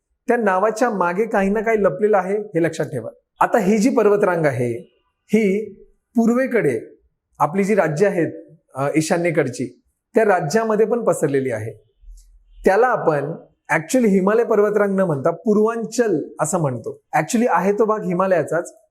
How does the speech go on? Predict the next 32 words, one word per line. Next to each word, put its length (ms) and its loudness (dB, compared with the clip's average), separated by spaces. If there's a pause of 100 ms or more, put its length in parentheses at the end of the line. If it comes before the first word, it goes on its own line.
पण 120 0
आपण 220 0
त्याला 140 2
पूर्वांचल 520 -2
म्हणतो. 340 -12 (240)
त्याच्यामध्ये 360 2
कोणत्या 300 -2
कोणत्या 240 0
हिल्स 280 -2
आहेत? 220 2 (480)
तर 160 2 (540)
गारो, 460 2
खासी, 340 0
जैंतिया 520 0
हिल्स, 420 -4 (280)
नंतर 360 2 (580)
डाफला, 560 2 (120)
अबोर, 320 2
मिरी, 420 0
मिश्मी 400 0
हिल्स, 520 -2 (400)
लुशाई 420 2
हिल्स, 480 -2 (140)
नागा 340 2
हिल्स, 460 -4
अशा 180 0
प्रकारे. 500 -6
तर 100 4
ही 140 0
होती 220 0
हिमालय 400 2
पर्वतरांग. 520 -2